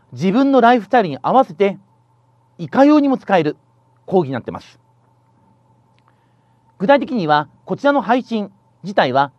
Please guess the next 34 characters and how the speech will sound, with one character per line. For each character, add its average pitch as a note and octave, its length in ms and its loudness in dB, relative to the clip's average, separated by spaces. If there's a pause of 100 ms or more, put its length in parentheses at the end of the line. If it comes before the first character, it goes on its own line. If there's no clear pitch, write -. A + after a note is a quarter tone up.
(200)
配 C4+ 220 0
信 D#4 220 -4
日 G3 100 -4
に A2+ 140 -12 (240)
ほ A#3+ 160 -4
と F4+ 180 2
ん F4 60 -4
ど D4 60 0
の E3 120 -4
講 D#3+ 200 -2
義、 G2 160 -14 (200)
多 D#4+ 180 6
く B3 100 -6
の F#3+ 100 -4
講 G3 200 0
義 C#3+ 100 -8
が F3+ 200 0 (160)
す - 160 -4
ぐ D4+ 100 2
に E3+ 120 -2
見 A2+ 100 -6
れ B2+ 100 -2
ま A#2+ 140 -2
す。 - 160 -20 (2000)
そ C4+ 100 -2
の C#4 60 2
た B3+ 80 2
め、 A3 200 -2 (840)
学 F3+ 240 -6
習 C#4 200 0
始 A#3 180 2
め A#3 80 -4
か A3 100 2
ら G#3+ 200 2